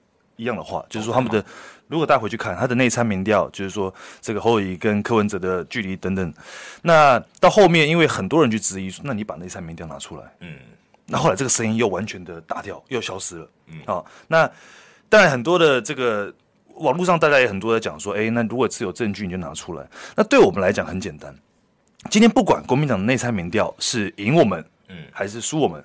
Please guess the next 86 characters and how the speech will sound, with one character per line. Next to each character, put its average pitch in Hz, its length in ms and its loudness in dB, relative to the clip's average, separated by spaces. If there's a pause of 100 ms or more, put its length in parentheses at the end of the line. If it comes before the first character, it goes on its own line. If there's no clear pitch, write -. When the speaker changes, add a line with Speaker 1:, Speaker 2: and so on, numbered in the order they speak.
(120)
Speaker 1:
还 - 160 -8
是 110 260 -6 (120)
追 180 160 2
上 165 100 6
赖 151 80 8
清 139 180 0
德， 101 140 0
还 - 100 -8
是 110 120 -8
离 113 100 -6
赖 123 140 2
清 123 160 -6
德 95 180 -6
十 - 240 -2
万 123 100 4
八 117 140 4
千 104 160 -8
里， 90 140 -10 (340)
对 - 100 4
我 151 60 4
们 107 80 -2
来 - 20 -2
讲 87 120 -14
都 104 120 0
一 82 100 -12
样， 82 180 -12 (180)
因 143 80 -10
为 147 80 -4
我 101 100 -6
们 98 300 -10
其 - 140 -8
实 127 60 -8
大 151 100 2
家 135 40 0
可 135 60 -6
以 104 60 -4
看 123 120 -4
得 98 60 -4
出 98 160 -8
来， 90 80 -4
我 87 80 -4
们 87 80 -10
都 107 100 -4
走 90 160 -8
自 - 140 -14
己 90 80 -12
的 73 80 -14
路， 78 180 -14 (160)
Speaker 2:
对。 - 140 -14
Speaker 1:
好， 92 240 -2
照 117 140 2
着 92 40 -2
自 87 60 -6
己 101 100 -6
的 82 60 -6
步 87 220 -10
调。 78 200 -12 (360)
那 196 100 6
朱 233 220 -2
立 262 100 2
伦 127 320 2 (320)
主 113 160 -4
席 107 180 0
昨 135 220 0
天 156 80 -2
去 185 80 0
讲 - 180 -6
这 135 120 -10
个 123 80 -4
东 104 160 -2
西 98 160 -10
呢， 82 200 -12 (840)
我 139 160 4
认 240 160 10
为 107 160 6
啦， 92 260 2 (560)
很 131 240 -4
大 127 160 8
一 151 80 6
个 127 80 0
部 135 140 -6
分 123 180 0
原 101 160 -6
因 107 160 -12
是 113 200 -8
要 104 280 0